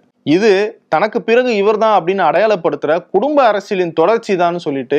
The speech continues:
எதிர்க்கட்சிகள் விமர்சனம் வைக்கிறாங்க. நான் முன்னாடி சொன்ன உதாரணத்துலலாம் ஆட்சியை தக்க வைக்கிறது ஒண்ணுதான் நீடா இருந்துச்சு. ஆனா உதயநிதி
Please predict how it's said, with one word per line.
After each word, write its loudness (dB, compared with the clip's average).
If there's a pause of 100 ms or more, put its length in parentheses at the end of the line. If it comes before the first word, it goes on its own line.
(140)
எதிர்க்கட்சிகள் -2
விமர்சனம் -4
வைக்கிறாங்க. -8 (280)
நான் 0
முன்னாடி 0 (100)
சொன்ன 0
உதாரணத்துலலாம் -2 (420)
ஆட்சியை 0
தக்க -4
வைக்கிறது 0
ஒண்ணுதான் -2
நீடா 0
இருந்துச்சு. -12 (540)
ஆனா 0 (100)
உதயநிதி 0